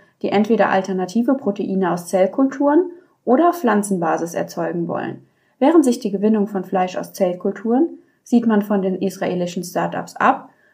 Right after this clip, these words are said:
noch in einer sehr frühen Entwicklung befindet,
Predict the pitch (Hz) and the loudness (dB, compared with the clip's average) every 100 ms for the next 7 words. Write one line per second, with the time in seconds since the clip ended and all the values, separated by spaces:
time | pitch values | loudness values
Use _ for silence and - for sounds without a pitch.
0 | _ 202 196 185 185 180 196 240 - 214 | _ -2 0 0 -2 2 2 2 0 -2
1 | 202 190 185 180 196 - 262 269 285 - | 0 0 -2 -4 -6 -2 2 2 2 -4
2 | - 262 269 262 285 330 | -2 0 4 6 6 4